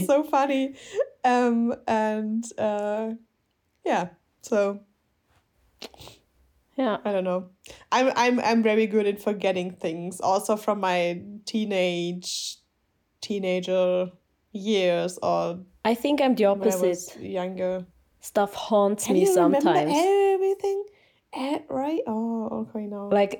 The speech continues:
Speaker 1: like, it's the opposite. Like,
Speaker 2: But that,
Speaker 1: if
Speaker 2: that's
Speaker 1: I
Speaker 2: also
Speaker 1: want to
Speaker 2: not
Speaker 1: f-,
Speaker 2: good,
Speaker 1: yeah,
Speaker 2: or
Speaker 1: no, I think, and I mean, I know you say you shouldn't, like, forcefully forget stuff because it's gonna catch up to you as well. And you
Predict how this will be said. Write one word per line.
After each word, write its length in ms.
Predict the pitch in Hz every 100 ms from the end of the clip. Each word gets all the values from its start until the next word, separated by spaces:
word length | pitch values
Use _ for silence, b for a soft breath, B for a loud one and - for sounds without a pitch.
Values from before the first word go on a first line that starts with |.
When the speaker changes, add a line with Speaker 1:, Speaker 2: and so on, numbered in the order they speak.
| 202
Speaker 1:
like, 100 | 208
it's 100 | 226
the 60 | -
opposite. 260 | 220 226 202
Like, 140 | 208
Speaker 2:
But 160 | 339 320
that, 180 | - 160
Speaker 1:
if 80 | -
Speaker 2:
that's 120 | 214
Speaker 1:
I 40 | 214
Speaker 2:
also 160 | 226
Speaker 1:
want 140 | 269 220
to 60 |
Speaker 2:
not 100 | 190
Speaker 1:
f-, 60 | -
Speaker 2:
good, 240 | 196 196
Speaker 1:
yeah, 320 | 196 220 247 285
Speaker 2:
or 20 |
Speaker 1:
no, 220 | 233 269 277 -
I 20 |
think, 180 | 226 277 294 B B B
and 100 | 247
I 80 | 262
mean, 160 | 269 269
I 100 | 247
know 320 | 247 277 302 226
you 60 | 247
say 280 | - 254 269 240
you 60 | 247
shouldn't, 440 | - 269 262 277 254
like, 120 | 226
forcefully 760 | - - 233 247 - - 247 247 240
forget 340 | 202 208 269
stuff 360 | - - 311 339 -
because 240 | 226 226 208
it's 100 | - 226
gonna 180 | 214 208 - -
catch 240 | 240 240 -
up 220 | 226 220 -
to 60 |
you 320 | 233 220 226 -
as 140 | 208 -
well. 360 | 180 196 233 294 320 B B B B -
And 180 | 220
you 80 | 220